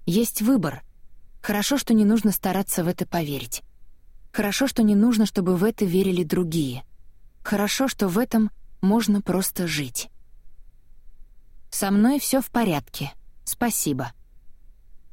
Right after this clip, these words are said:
Насмотришься иногда рекламы — и ходишь под впечатлением.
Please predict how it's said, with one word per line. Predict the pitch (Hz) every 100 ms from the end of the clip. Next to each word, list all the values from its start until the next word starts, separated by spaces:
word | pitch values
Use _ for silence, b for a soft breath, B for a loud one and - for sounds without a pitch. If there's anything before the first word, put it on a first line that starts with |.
| - - - -
Насмотришься | 180 185 220 285 302 277 - 262
иногда | 247 226 240
рекламы — | 233 - 220 220 214 202 b - - 190
и |
ходишь | 175 277 262 254 -
под | 208
впечатлением. | - - - 180 147 135 120